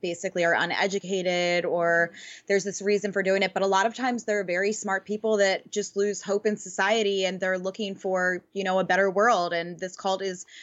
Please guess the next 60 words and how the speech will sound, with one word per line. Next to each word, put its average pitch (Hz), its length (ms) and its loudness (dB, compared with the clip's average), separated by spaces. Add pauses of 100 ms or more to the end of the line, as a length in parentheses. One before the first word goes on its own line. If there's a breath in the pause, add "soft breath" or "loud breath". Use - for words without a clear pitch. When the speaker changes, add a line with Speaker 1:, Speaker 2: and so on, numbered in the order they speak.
(120)
Speaker 1:
promising 226 520 0
all 190 140 2
these 185 240 -8
great 202 280 -2
things 247 220 -2
at - 80 -4
the 202 60 -2
beginning, 180 420 -2
and 175 100 -2
then 175 100 -2
all 175 140 2
of 165 60 -4
a - 40 -10
sudden 175 280 -2
they're 170 100 -2
like, 160 220 -6
"You 180 80 -12
can't 170 220 -2
have 165 140 -4
sex, 165 320 -4
you 175 80 -6
have 165 60 -8
to 170 80 -10
wear 165 140 0
a 160 40 -4
potato 240 420 2
sack, 196 460 0
Speaker 2:
<laughs> - 40 -8
Speaker 1:
and 165 400 -4
we're 170 240 -2
killing 185 340 -2
ourselves 170 360 -2
at 160 100 -8
dawn." 127 340 -6
Speaker 2:
Yeah, 254 120 2
Speaker 1:
You 294 40 6
know, 320 200 4
it 302 100 4
Speaker 2:
and 285 280 2
Speaker 1:
just 294 100 0
kinda 247 180 2
Speaker 2:
you, 220 60 -4
Speaker 1:
goes, 208 320 -2
Speaker 2:
you 339 80 -6
have 339 160 -6
to 359 60 -12
let 330 140 -4
me 349 100 -6
have 339 100 2
Speaker 1:
it 311 40 0
Speaker 2:
sex 359 120 4
Speaker 1:
doesn't 359 140 -4
Speaker 2:
with 339 60 -6
Speaker 1:
really 320 140 -2
Speaker 2:
your 359 80 -2
Speaker 1:
have 294 100 0
a 277 40 0
Speaker 2:
wife. 254 60 -6
Speaker 1:
middle 233 200 -8
area. 175 260 -8